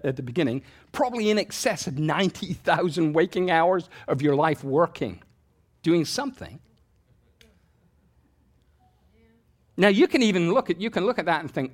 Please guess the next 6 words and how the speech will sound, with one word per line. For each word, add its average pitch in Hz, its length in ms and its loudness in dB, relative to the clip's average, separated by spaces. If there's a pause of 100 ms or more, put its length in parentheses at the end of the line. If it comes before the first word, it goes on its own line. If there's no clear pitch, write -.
(120)
"Oh 190 300 -4
my 82 640 -18 (100)
gosh, - 720 -12 (260)
how 214 200 -10
depressing." - 960 -12 (360)
<laughs> 302 60 -20